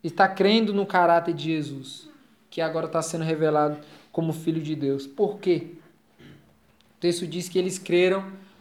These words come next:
porque eles viram os sinais milagrosos. E com isso eu volto a perguntar. Por que que nós cremos em Jesus? Por quais motivos nós depositamos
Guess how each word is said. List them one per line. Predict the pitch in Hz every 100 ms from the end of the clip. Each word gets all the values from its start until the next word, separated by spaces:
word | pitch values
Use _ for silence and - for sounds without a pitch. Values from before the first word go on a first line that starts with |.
| -
porque | 170 175
eles | 175 196 170 143
viram | 139 165 220 233 202 147 - - - _ _ _ _ _ _
os | 160 139
sinais | 180 151 151
milagrosos. | 143 151 139 123 110 98 - - _ _ _ - _ _ _ _ _ _ _ _ _ _ _ -
E | 151
com | 147 180
isso | 185
eu | 185
volto | 170 175
a |
perguntar. | - 202 202 196 120 110 - _ _ _ _ _ _ _ _ _ -
Por | 151 -
que | - 175 190 190 - -
que | 160
nós | 160 156
cremos | - 147 147 147
em | 151
Jesus? | 143 151 123 107 107 - - _ _ _ -
Por | 151 147
quais | - 180 196
motivos | 190 180 170 - - 160 156 156
nós | 160 156
depositamos | 143 170 170 175 165 156 - 143 147 147 - -